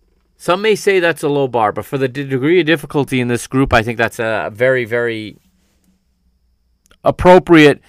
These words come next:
objective, and they reached it. And to that, I congratulate the manager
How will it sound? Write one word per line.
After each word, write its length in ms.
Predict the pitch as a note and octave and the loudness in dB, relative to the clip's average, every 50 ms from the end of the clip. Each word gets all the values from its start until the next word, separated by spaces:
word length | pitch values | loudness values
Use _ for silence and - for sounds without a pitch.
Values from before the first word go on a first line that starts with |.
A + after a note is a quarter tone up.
| _ _ _ _ _ _ _ | _ _ _ _ _ _ _
objective, 540 | - C#3+ B2 - C#3+ D3 C#3+ - - C#3 B2 | -4 -4 0 2 4 4 4 2 0 -4 -4
and 240 | D#2+ F2+ D3 D3+ C#3+ | -2 -4 -2 0 2
they 100 | C3+ C3 | 2 2
reached 340 | B2 B2+ A#2+ - - - C3+ | 2 0 0 -2 -4 -4 -4
it. 120 | A2+ - | -4 -4
And 100 | A#2 G#2+ | -4 -4
to 100 | - A#2+ | -4 2
that, 240 | A2 B2 B2 B2 - - | 4 6 6 6 6 4
I 100 | - B2 | 0 -2
congratulate 720 | - - B2+ A#2 A#2+ C3 C#3+ D3 C#3 D3 A#2+ A2+ G#2 - | -2 -6 -4 0 2 4 4 4 2 0 0 0 0 -2
the 80 | - G2 | -4 -4
manager 480 | G2 F2+ C#2+ B1 A1 - - G1+ - | -2 -2 -4 -4 -8 -12 -16 -16 -16